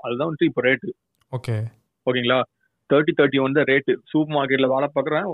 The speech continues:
Speaker 1: ஒரு டீம் மெம்பர், தேர்ட்டி ஒன் டாலர்ஸ். So, ஒரு மணி நேரத்துக்கு அவன் வந்துட்டு முந்நூறு டாலர் வந்துட்டு he has to pay for labor. ஓகேங்களா?
Speaker 2: ஓகே.
Speaker 1: முந்நூறா? ஆமா, முந்நூறு தான், முந்நூறு தான், ஆமா. So, முந்நூறு டாலர் லேபர்லயே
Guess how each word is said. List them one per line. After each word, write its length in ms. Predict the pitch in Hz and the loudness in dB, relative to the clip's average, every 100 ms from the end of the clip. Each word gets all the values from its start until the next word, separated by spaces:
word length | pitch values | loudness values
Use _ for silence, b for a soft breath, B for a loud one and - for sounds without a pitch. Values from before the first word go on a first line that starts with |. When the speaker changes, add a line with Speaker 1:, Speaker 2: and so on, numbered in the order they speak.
| - | -10
Speaker 1:
ஒரு 240 | 160 127 123 | -4 -2 0
டீம் 180 | 151 147 | 0 0
மெம்பர், 280 | 135 147 196 147 | 0 0 0 0
தேர்ட்டி 160 | 135 135 | 0 0
ஒன் 80 | |
டாலர்ஸ். 360 | 123 127 123 - _ _ _ _ _ | 0 0 0 -4 _ _ _ _ _
So, 340 | - 147 170 180 | 0 4 4 2
ஒரு 300 | 131 151 147 | 2 2 0
மணி 180 | 135 | -2
நேரத்துக்கு 580 | 147 180 143 131 156 196 | -2 -2 -6 -2 -2 -2
அவன் 340 | - 185 139 139 | -4 -4 -2 -2
வந்துட்டு 120 | 175 | -2
முந்நூறு 500 | 135 131 156 156 147 | -2 0 2 2 2
டாலர் 260 | 123 139 151 | 2 4 2
வந்துட்டு 240 | 131 135 | 0 -2
he 220 | 175 127 | -2 -2
has 120 | 131 - | -6 -2
to 80 | 143 | -2
pay 120 | 135 - | -2 2
for 100 | 131 | 4
labor. 320 | 123 127 120 123 | 4 4 2 0
ஓகேங்களா? 420 | 123 123 120 117 - _ _ | -6 -4 -2 -4 -6 _ _
Speaker 2:
ஓகே. 520 | 120 - 110 104 110 _ _ _ _ _ _ _ | -12 -8 -8 -8 -12 _ _ _ _ _ _ _
Speaker 1:
முந்நூறா? 520 | 131 151 170 139 123 120 135 | 0 4 4 6 4 0 -4
ஆமா, 180 | 135 120 - | -4 -4 -6
முந்நூறு 280 | 139 147 | -2 0
தான், 280 | 139 143 139 | 0 -2 -4
முந்நூறு 280 | 131 139 131 | -2 2 2
தான், 160 | 120 117 | 0 -2
ஆமா. 60 | 120 - _ _ _ _ | -8 -10 _ _ _ _
So, 180 | - 165 | 0 2
முந்நூறு 300 | 143 170 180 | 2 2 4
டாலர் 220 | 165 175 | 4 2
லேபர்லயே 480 | 127 139 165 156 | 4 4 4 2